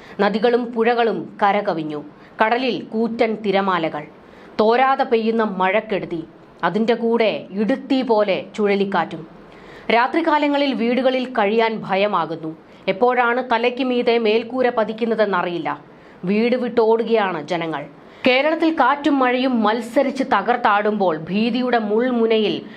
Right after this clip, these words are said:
കുറെ മനുഷ്യർ. ബംഗാൾ ഉൾക്കടലിനും ബംഗാൾ തീരത്തിനും മുകളിൽ സ്ഥിതി ചെയ്യുന്ന തീവ്ര ന്യൂനമർദ്ദം നീങ്ങുന്നതിനനുസരിച്ച് കാറ്റിൽ വ്യത്യാസം വരുമെന്ന് കാലാവസ്ഥാ വിദഗ്ധൻ രാജീവൻ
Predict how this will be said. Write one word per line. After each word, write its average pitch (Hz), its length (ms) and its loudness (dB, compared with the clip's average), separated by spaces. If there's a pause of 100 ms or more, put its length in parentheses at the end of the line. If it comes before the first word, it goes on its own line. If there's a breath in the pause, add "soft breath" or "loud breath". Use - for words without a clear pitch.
(140)
കുറെ 220 200 2
മനുഷ്യർ. 175 460 -4 (720 loud breath)
ബംഗാൾ 320 360 4
ഉൾക്കടലിനും 277 760 0
ബംഗാൾ 240 380 2 (100)
തീരത്തിനും 240 540 0
മുകളിൽ 226 340 0
സ്ഥിതി 214 320 -6
ചെയ്യുന്ന 214 360 0
തീവ്ര 226 420 0
ന്യൂനമർദ്ദം 214 840 0
നീങ്ങുന്നതിനനുസരിച്ച് 208 1300 0 (460 loud breath)
കാറ്റിൽ 254 340 2
വ്യത്യാസം 254 580 0
വരുമെന്ന് 208 580 0
കാലാവസ്ഥാ 233 680 0
വിദഗ്ധൻ 202 560 -2
രാജീവൻ 214 760 0